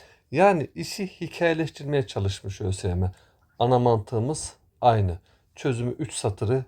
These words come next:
iki satırı geçmez. Devam ediyorum arkadaşlar. Harmonik hareket sorusu. Devam ediyorum dostlar. Aman Allah'ım bakın. Geçen sene birçok öğrencimin zorlandığı,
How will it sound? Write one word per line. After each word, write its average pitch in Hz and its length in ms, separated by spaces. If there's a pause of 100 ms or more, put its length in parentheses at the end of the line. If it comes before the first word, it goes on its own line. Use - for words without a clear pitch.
iki 135 180
satırı 110 340
geçmez. 98 680 (1000)
Devam 214 380
ediyorum 175 300
arkadaşlar. 139 800 (440)
Harmonik 151 420
hareket - 560
sorusu. 92 540 (120)
Devam 175 500
ediyorum 131 340
dostlar. 123 420 (720)
Aman 143 240
Allah'ım 113 400
bakın. 107 320 (440)
Geçen 175 280
sene 156 340
birçok 185 360
öğrencimin 139 460
zorlandığı, 117 760